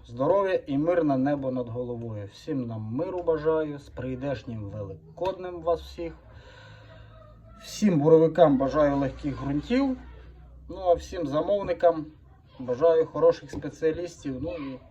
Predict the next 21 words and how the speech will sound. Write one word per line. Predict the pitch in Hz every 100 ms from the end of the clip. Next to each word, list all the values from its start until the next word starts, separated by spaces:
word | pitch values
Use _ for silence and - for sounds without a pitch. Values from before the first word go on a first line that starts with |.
| - - 220
і |
результат, | 196 160 156 143 156 147 - - 107
звичайно. | 110 - 120 113 107 - - - - -
Не | 135
так, | 131 170 170
як | 151
у | 151
нас | 143 135 -
сьогодні, | 143 156 175 165 156 - _ _ _ _ _ _ _ _
щоб | _ 123
було | 120 147 160
трошки | 131 131 - 110
краще. | 117 117 110 107 104 - _ _ _ _ _ - _ _
Хоча, | _ 160 151
ну, | 131 139
від | 117
цього | - 131 120
ніхто | 110 107 - 123
не | 123
застрахований. | 107 110 117 107 - 104 98 98
Це, | - 131